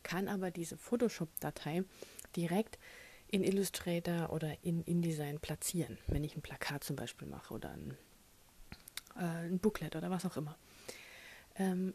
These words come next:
in Affinity ist es so, das Affinity Studio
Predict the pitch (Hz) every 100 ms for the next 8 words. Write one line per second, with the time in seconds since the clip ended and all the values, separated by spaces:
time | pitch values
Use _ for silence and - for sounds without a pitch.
0 | - 202 190 - 262 302 - 185 185 190
1 | - - 175 202 202 202 190 190 - 214
2 | 208 190 185 - 185 - - 226 285 220
3 | 170 160 175